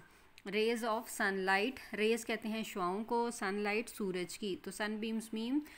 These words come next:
सूरज की शुआएं, सूरज की किरणें. Now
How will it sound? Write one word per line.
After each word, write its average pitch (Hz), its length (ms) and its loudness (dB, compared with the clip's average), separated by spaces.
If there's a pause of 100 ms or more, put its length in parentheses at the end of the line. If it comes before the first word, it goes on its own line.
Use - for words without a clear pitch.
(180)
सूरज 208 520 -2
की 240 200 -4
शुआएं, 208 440 -2
सूरज 185 440 -4
की 269 300 -6 (120)
किरणें. 185 460 -2 (440)
Now 240 300 -2